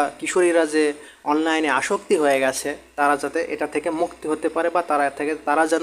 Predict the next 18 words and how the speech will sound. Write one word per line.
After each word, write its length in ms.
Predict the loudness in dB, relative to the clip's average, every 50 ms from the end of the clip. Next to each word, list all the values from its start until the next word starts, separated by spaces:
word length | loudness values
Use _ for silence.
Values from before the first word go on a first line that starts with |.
| 0 0
এসব 160 | 0 -2 -4 -2 -2
থেকে 140 | -2 -2 0 2 4
দূরে 160 | 4 4 4 0
থাকতে 240 | -2 -8 -6 -6 -6 -4 -2
পারে, 160 | -2 -2 -2 -2 -6 -10 -14 -16 -16 -16 -4 0
মূলত 240 | 0 0 0 0 0 -2 -2 -2 2
যার 160 | 2 2 2 4 2
কারণে 220 | 2 2 2 2 0 0
তিনি 120 | 0 0 0 -2
এই 60 | -4 -2 -2
প্রস্তাবনা 460 | -4 -4 -2 -2 -2 -2 0 -2 0 0
দিয়েছে। 280 | 2 0 0 -2 -4 -10 -10 -18 _ _ -20 -20 -20 -20 -12 _ -2 0
এখন 120 | 2 4 2
হয়তো 160 | 4 4 4 2
অনেকে 220 | 2 2 2 2 2 2 2 2
এই 60 | 2 4
নিউজগুলো 360 | 4 4 4 2 2 2 2 2 2
দেখে 140 | -2 -2